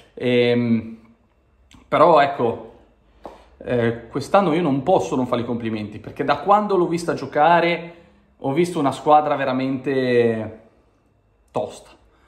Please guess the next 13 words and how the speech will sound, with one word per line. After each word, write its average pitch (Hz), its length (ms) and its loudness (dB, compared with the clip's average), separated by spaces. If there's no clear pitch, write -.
tosta, 143 1000 2
ehm, 107 840 -4
in 143 180 -4
casa 139 640 2
ha 120 120 2
fatto 127 240 -4
delle 123 160 -2
partite 120 460 -6
di 117 80 -4
un 117 100 -4
certo 123 320 -6
tipo, 139 680 -6
ripeto, 131 460 -4